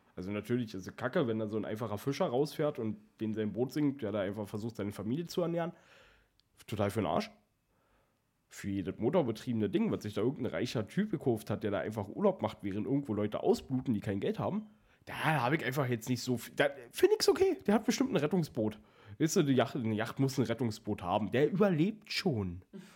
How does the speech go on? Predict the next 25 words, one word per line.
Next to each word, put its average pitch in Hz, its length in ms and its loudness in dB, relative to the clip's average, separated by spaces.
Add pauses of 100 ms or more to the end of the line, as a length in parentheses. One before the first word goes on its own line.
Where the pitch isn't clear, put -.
(220)
Das 208 140 4
ist 233 200 4
nur 240 160 8
Sachschaden. 151 840 2 (500)
Find 165 200 2
ich - 100 -2
okay. - 360 -14 (180)
Find 127 300 0
ich 104 100 -8
okay. 92 380 -2
Das 156 100 0
find 185 200 2
ich 160 120 -2
einfach 123 140 0
nicht 107 140 -2
schlimm. 87 240 -8 (580)
Die 123 60 0
werden 151 340 6
eine 160 80 4
gute 170 180 0
Küstenwache 123 640 0
haben, 113 260 0
hoffe 107 220 -4
ich 107 80 -10
mal. 101 320 0